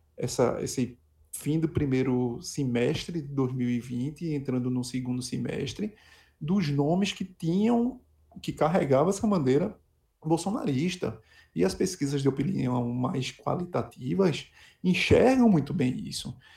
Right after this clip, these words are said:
Então, possivelmente, ele foi embasado nisso daí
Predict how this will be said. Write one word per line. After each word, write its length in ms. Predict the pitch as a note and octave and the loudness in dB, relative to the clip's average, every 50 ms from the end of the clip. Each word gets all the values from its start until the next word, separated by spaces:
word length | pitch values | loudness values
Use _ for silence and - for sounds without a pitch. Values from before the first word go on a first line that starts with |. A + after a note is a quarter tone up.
| - _ - | -20 _ -8
Então, 280 | - C#3+ C3+ E3+ F3 F#3+ | -8 -4 0 0 0 2
possivelmente, 960 | F#3+ - A#3 - - A#3 F#3+ E3 C3 B2 A#2 C#3 - - - - - - - - | 0 -2 -4 -2 -2 0 2 2 2 2 0 -2 -2 -4 -4 -4 -6 -8 -2 0
ele 200 | E3 F3 G3 F#3 | 0 2 2 0
foi 640 | - - - D3 D3 F3 A3+ D4 D4+ D4+ D#4 - _ _ _ _ _ _ _ _ _ _ | -4 -2 0 4 4 6 6 4 2 0 -2 -6 _ _ _ _ _ _ _ _ _ _
embasado 680 | - F3 F3+ D#3+ E3 D#3 C3 B2 A#2+ B2 B2 B2+ B2+ C3 | -4 -2 0 0 0 0 0 0 0 0 0 0 0 -2
nisso 300 | B2+ B2+ B2 - - C3+ | -4 -4 -4 -4 -4 -2
daí 600 | B2+ B2 B2 - - - C3+ C#3+ F3 G#3 A3+ - | -2 -2 -2 -2 -6 -6 -4 -2 -2 -2 -4 -6